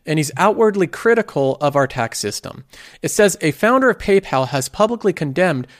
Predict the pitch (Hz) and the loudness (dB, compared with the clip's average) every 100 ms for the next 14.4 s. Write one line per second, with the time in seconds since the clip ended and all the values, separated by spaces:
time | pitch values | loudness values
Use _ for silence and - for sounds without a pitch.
0 | _ - 175 180 - 147 - 220 - - | _ -2 0 0 -4 -8 -2 -2 -2 -6
1 | 226 196 185 - 185 - - - - _ | -2 -2 -2 -4 -4 -6 -12 -14 -20 _
2 | _ - 156 185 160 156 220 254 233 - | _ -8 0 2 2 2 2 0 -2 0
3 | 240 220 175 170 143 139 156 143 139 - | 2 2 0 0 -2 0 0 0 -2 -6
4 | - - 196 202 196 - 156 180 185 180 | -6 0 2 2 0 -4 -4 -2 -2 -4
5 | 180 170 - - 165 156 147 139 135 - | -2 -4 -6 -2 0 0 -2 -2 -2 -6
6 | 131 131 214 185 147 - - _ - 196 | -6 -2 0 0 -4 -8 -20 _ 0 2
7 | 220 208 - 202 - 101 - _ _ _ | 2 0 0 -2 -2 -8 -10 _ _ _
8 | 156 160 131 135 220 233 240 208 165 180 | -4 -2 -2 0 0 2 0 2 0 2
9 | 196 180 151 - 143 151 151 135 135 170 | 0 2 -4 -4 -2 0 -2 -6 -2 0
10 | 202 220 220 _ _ _ - 160 220 240 | 2 -2 -6 _ _ _ 0 4 4 4
11 | 220 208 214 - 104 110 - _ - 143 | 2 0 0 -4 -6 -8 -14 _ -2 0
12 | 151 143 131 160 151 135 139 196 196 160 | 2 0 0 -2 0 0 0 0 0 -4
13 | 175 160 - 151 143 135 - 123 - 117 | -2 -2 -2 -4 -4 -6 -6 -8 -6 -6
14 | 113 - - | -6 -12 -14